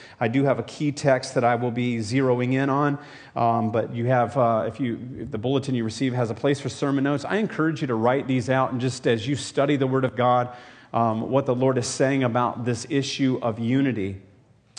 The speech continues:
and why it is of the utmost importance in our day. We live in a day and age, uh, again, and you've heard me say this, where things on the earth are,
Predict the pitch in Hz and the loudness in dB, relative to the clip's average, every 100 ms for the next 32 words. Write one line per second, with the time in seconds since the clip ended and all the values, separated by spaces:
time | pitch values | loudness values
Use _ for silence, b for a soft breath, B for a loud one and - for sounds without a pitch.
0 | - _ 117 113 117 131 147 139 127 113 | -20 _ -2 2 4 4 6 4 2 2
1 | 139 135 120 127 139 143 143 135 135 - | 2 2 2 -2 2 2 2 0 0 -2
2 | 127 104 - 147 - 117 104 - - - | -4 -4 0 2 2 -4 -8 -10 -14 -16
3 | b b b b 139 139 123 117 131 135 | b b b b 0 4 2 4 4 4
4 | 104 139 143 160 147 127 123 147 143 139 | 4 2 4 2 2 2 2 2 2 2
5 | 143 139 110 - - B B B B - | 2 2 0 -6 -12 B B B B 0
6 | 123 123 - - 123 131 127 120 156 131 | 2 2 -2 -4 -4 0 2 4 4 4
7 | 131 123 165 139 127 - 165 160 127 - | 2 2 2 2 0 2 4 4 0 -2
8 | 131 120 123 120 123 160 170 139 127 123 | 0 2 2 0 0 2 2 2 2 2
9 | 143 170 139 131 117 113 113 | 2 2 2 0 2 0 -2